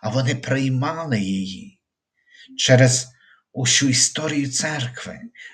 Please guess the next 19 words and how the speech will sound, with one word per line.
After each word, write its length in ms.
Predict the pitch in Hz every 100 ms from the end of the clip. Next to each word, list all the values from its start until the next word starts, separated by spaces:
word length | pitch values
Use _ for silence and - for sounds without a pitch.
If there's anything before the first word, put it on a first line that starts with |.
| -
Люди 240 | 131 135
були 280 | 143 147 151
слабкі, 960 | 143 - 139 127 - - 156 156 - -
немічні, 960 | 123 131 147 160 120 101 - 117 98 92 - - -
безпорадні 1080 | 95 - - - 147 135 156 165 147 135 143
перед 340 | 123 147 143
обставинами 960 | 151 - - - 151 143 - - - _ - - -
і 100 | 131
сильними 680 | - - 180 202 156 135 123
світу 400 | - 117 110 104
цього, 380 | - 113 - - - - -
але 300 | 127 135 131
з 140 | 113
Божою 720 | 101 98 143 190 196 180 156 135
силою 680 | - - 107 87 69 123 - - - -
могли 600 | 117 113 98 113 117 107 - - -
робити 720 | 104 98 110 101 - 104 98 - _ _ _ -
великі 680 | 107 95 95 - 101 - _ _ _ -
речі. 600 | 117 123 123 - - -